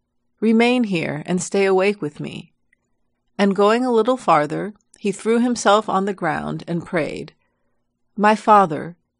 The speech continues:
if it is possible, let this cup pass from me. Yet not what I want, but what you want."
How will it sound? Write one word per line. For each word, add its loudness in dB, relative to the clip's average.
if 2
it 2
is 2
possible, -4
let 4
this -2
cup -2
pass 0
from -8
me. -14
Yet 2
not 4
what 2
I 6
want, -6
but 0
what 2
you -2
want." -10